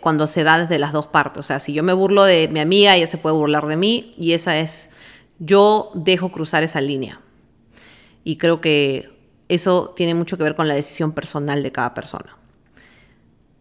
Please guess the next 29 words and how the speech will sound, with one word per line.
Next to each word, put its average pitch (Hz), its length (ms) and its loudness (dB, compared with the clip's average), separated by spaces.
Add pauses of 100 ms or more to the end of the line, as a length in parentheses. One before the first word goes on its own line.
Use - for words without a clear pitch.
Pero 170 260 2
cuando 160 200 0
tú 208 100 -4
te 262 100 -2
estás 247 180 0
burlando 208 400 2
de 190 80 2
alguien 175 240 0
por 170 140 -6
su - 80 -8
aspecto 165 360 -6
físico, 165 680 -6
solo 247 560 2
por 143 120 -4
el 143 100 -2
aspecto 143 400 -8
físico, 147 360 -6
lo 143 80 -6
estás 165 200 -4
prejuzgando 175 680 0
solo 196 380 2
por 156 100 -2
el 147 80 -2
aspecto 160 400 -8
físico, 160 480 -8
obviamente 147 480 -8
no 143 60 -8
está 170 180 -6
bien. 226 220 -2